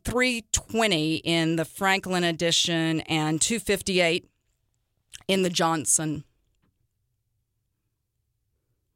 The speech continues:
There's a certain slant of light,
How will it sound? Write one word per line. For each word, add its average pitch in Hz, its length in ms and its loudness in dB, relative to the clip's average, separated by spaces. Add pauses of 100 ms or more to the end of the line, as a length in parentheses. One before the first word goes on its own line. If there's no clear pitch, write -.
(960)
There's 208 260 2
a 208 80 2
certain 240 480 0
slant 190 640 0 (140)
of 165 180 -2
light, 156 540 -6